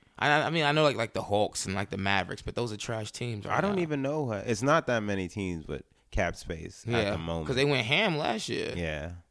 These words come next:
Speaker 1: Just giving out contracts for the hell of it.
Speaker 2: Mm-hmm. And the year before.
Speaker 1: Yeah, the year before, yeah.
Speaker 2: That massive spike.
Speaker 1: Yeah,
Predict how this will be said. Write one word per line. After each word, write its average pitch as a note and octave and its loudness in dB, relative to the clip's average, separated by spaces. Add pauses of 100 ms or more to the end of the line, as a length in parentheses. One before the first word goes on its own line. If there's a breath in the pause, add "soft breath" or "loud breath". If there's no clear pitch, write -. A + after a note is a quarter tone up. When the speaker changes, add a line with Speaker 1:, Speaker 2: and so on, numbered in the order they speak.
(280)
Speaker 1:
Just A2 -8
giving B2+ 0
out A#2+ 0
contracts B2 -2
for A#2+ -4
the A2+ -6
hell C#3 -2
of G#2+ -4
it. - -6 (260)
Speaker 2:
Mm-hmm. F2+ -4 (880)
And F#2+ 0
the G2 2
year E2+ 2
before. D#2+ -4 (140)
Speaker 1:
Yeah, A2+ -4
the A#2 0
year A2+ 2
before, G2+ -4
yeah. G2 -4
Speaker 2:
That E2 -2
massive E2 -2
spike. D#2+ -8 (320)
Speaker 1:
Yeah, A#2+ 2